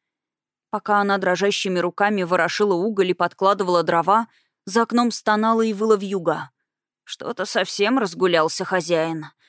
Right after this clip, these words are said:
пробурчал Барт. Сел, свесив ноги с кровати, и почесал волосатую грудь, виднеющуюся в вырезе ночной рубахи. "Не к добру это".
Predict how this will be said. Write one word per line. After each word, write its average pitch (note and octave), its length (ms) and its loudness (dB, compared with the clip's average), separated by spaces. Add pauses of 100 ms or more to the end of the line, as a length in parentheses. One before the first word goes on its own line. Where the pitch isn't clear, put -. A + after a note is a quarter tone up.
(260)
пробурчал F3 540 0
Барт. D#3+ 420 -2 (480)
Сел, B3 360 2
свесив A#3 440 -2
ноги A3 240 0
с - 100 -4
кровати, G#3 720 0
и C4+ 220 2
почесал G3+ 640 0
волосатую F#3 640 0
грудь, F#3+ 360 -4 (280)
виднеющуюся A3+ 800 2
в D#3+ 100 -10
вырезе A3+ 400 0
ночной A3+ 400 -2
рубахи. D#3 640 -4 (440)
"Не G#3 220 -4
к A3+ 100 -4
добру F#3 460 2
это". F#3 520 0